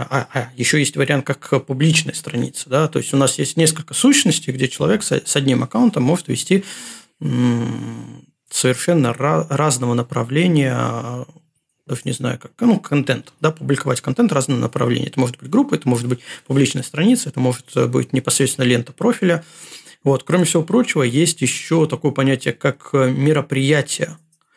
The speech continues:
а к ним сразу привязываются такие понятия, как реклама предстоящих мероприятий, э, семинаров, лекций, не знаю, мастер-классов. То есть вот это, вот это все, это очень классно там и давно интегрировано. То есть не надо ничего придумывать.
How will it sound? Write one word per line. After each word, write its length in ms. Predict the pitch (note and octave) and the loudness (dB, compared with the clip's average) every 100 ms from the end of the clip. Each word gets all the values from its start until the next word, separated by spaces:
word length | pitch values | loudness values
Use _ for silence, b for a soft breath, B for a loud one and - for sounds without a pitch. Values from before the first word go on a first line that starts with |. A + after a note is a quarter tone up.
| b b b b | b b b b
а 100 | - | -6
к 100 | C3+ | -2
ним 240 | C#3 D#3 C#3+ | 2 2 2
сразу 360 | - C#3+ B2+ | 0 0 0
привязываются 640 | A#2+ C3 C#3 C3+ C3 B2 - | -2 0 0 2 0 -2 -4
такие 240 | C#3+ D3 | -2 -2
понятия, 500 | B2 C3+ C#3+ C#3+ - | 0 0 2 0 -2
как 320 | B2 - B2+ C3+ | -6 -4 -2 -2
реклама 560 | B2 - B2+ D#3 C3+ | -6 -8 -2 0 0
предстоящих 640 | B2+ D#3 - B2+ C3 - - | -4 -6 -2 0 0 -4 -2
мероприятий, 840 | B2+ B2 B2+ C3+ C#3 C3 A#2+ - _ b b b _ | -2 -2 -4 -8 0 0 0 -10 _ b b b _
э, 200 | B2+ B2 | -12 -6
семинаров, 600 | A#2+ D3 B2+ A2 B2+ - - | -4 0 0 2 -2 -2 -8
лекций, 500 | C#3 B2 C3 - - | -6 0 0 0 -8
не 80 | B2+ | -4
знаю, 240 | A#2+ B2 A#2 | -2 -2 -2
мастер-классов. 880 | A#2+ - D3 - C#3 C#3 B2+ - - | -4 -4 -10 -6 0 2 0 -2 -8
То 100 | - | -10
есть 120 | - | -4
вот 140 | D3 | 0
это, 160 | C3+ - | 0 0
вот 140 | C3 | -6
это 160 | - - | -8 -8
все, 320 | - A#3+ D4 B B - | 0 2 2 B B -4
это 180 | E3 | 0
очень 320 | E3 - - - _ _ - | 0 0 -2 -4 _ _ -2
классно 340 | D3+ D#3+ C3+ | 0 0 -2
там 280 | - C3+ C3 | -2 0 0
и 80 | - | 0
давно 400 | C#3 B2+ B2 D#3 | 0 0 2 0
интегрировано. 680 | C#3 B2+ B2+ C#3 - - - | 0 -2 -2 0 0 -4 -18
То 80 | - | -20
есть 120 | - | -4
не 60 | C3 | 0
надо 220 | C#3 C3 | 2 0
ничего 200 | C3 - | -2 -4
придумывать. 580 | - C3 C3 - - | -2 0 0 0 -6